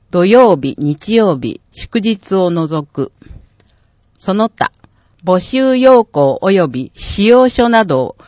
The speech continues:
町公式ホームページから取得し、応募資格や選定基準などをご確認ください。また、個人での応募はできません。詳細は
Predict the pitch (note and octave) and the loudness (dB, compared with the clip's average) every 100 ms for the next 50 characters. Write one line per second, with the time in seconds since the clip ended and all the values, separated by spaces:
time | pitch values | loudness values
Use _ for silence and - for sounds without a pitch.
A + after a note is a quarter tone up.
0 | _ - E3+ F3+ A3+ A3 - A#3 B3+ - | _ -4 -4 -4 -8 -8 0 0 0 -2
1 | C4 A#3 B3 B3 B3+ B3+ A#3+ D#3 C#3 C3 | -2 2 2 2 0 4 4 2 -4 -4
2 | C3+ C#3 - F3+ F3+ F3 - D#3 - - | -4 -6 -6 -6 -4 -8 -6 -8 -10 -20
3 | _ _ _ - A3 A#3 B3 - - A3+ | _ _ _ 2 4 6 2 0 -2 -2
4 | - C#3+ B2+ - _ _ _ - A#3 C4 | 0 -2 -2 -6 _ _ _ -4 0 0
5 | B3 B3+ A#3+ A#3 A3 G3+ G#3+ E3+ F3+ F3+ | 2 4 4 4 -4 -2 0 0 0 2
6 | D3 B2 - - D3+ - F3+ F#3+ E3+ D#3+ | 0 0 -6 -10 -8 -6 -6 -4 -4 -4
7 | D3+ D3 C#3+ - B2+ - _ _ _ _ | -4 -6 -6 -6 -8 -8 _ _ _ _
8 | _ - E3+ - F#3+ - _ C4 C4 C4 | _ -6 -4 0 -2 -2 _ 0 2 2
9 | G3 C#3+ C3+ C3 C#3+ F3 F3 F3 D#3+ D3+ | 0 0 -2 -2 2 2 2 0 0 -2
10 | D3 F3+ F3+ E3+ D#3 A#2+ - _ _ _ | -4 -6 -6 -6 -6 -6 -12 _ _ _
11 | _ _ _ _ - G#3 A3+ - G3+ F#3+ | _ _ _ _ -4 0 0 0 0 2
12 | F3 E3 | 0 -2